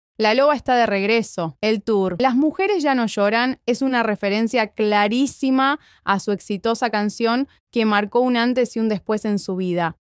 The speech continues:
tras su explosiva separación de Gerard Piqué. Y ahora, después de revolucionar el mundo entero, está lista para romperla en Argentina. Pero eso no es todo. Los rumores apuntan a que Shakira ya habría cobrado una fortuna por cantar en la final de la Copa América.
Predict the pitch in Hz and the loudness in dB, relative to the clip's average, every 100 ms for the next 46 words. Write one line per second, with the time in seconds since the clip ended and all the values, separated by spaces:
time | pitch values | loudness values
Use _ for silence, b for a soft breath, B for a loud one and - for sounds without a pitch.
0 | _ - 214 202 214 - 220 214 - 277 | _ -2 -2 0 -4 -2 -2 -2 0 0
1 | 294 - 208 196 196 220 233 220 208 196 | 0 0 0 0 0 -2 0 0 -2 0
2 | 185 196 196 165 180 160 - _ _ _ | 0 0 -6 -6 -4 -4 -6 _ _ _
3 | _ _ _ 226 220 233 269 233 220 208 | _ _ _ 0 4 4 4 4 2 0
4 | - 226 240 240 220 214 214 - 214 226 | -2 0 0 2 2 2 0 -2 -2 0
5 | 240 240 240 240 214 208 262 285 247 - | 2 2 2 2 0 2 2 4 2 -2
6 | b b - 220 - 262 254 294 - 277 | b b -4 -4 0 0 2 0 0 0
7 | 233 208 196 196 202 220 226 220 202 190 | 2 2 2 0 0 0 2 0 0 -2
8 | 208 196 190 208 185 175 170 - _ _ | -2 -2 -2 -2 0 -2 -4 -10 _ _
9 | _ _ _ _ _ - 277 - _ 494 | _ _ _ _ _ -2 0 0 _ -6
10 | 494 453 381 - 220 185 175 170 170 _ | -2 2 0 0 0 2 0 -2 -6 _
11 | _ _ 240 240 285 302 311 220 208 - | _ _ -2 0 2 2 2 0 -2 -4
12 | 214 254 277 220 214 208 196 - 208 285 | -4 0 0 0 -2 -4 -6 -6 -6 -2
13 | 247 208 - - - 349 359 311 320 330 | 0 0 -2 -8 -4 0 2 2 0 0
14 | 254 220 226 247 262 233 208 196 202 185 | 0 0 2 2 2 0 -2 -2 -4 -4
15 | 240 262 262 214 208 196 202 240 262 233 | -2 0 0 -2 -2 -2 0 0 0 0
16 | 196 - 208 226 233 214 196 202 196 185 | -2 -2 -2 0 0 0 0 -2 -2 -2
17 | 175 160 - 156 | -2 -4 -8 -10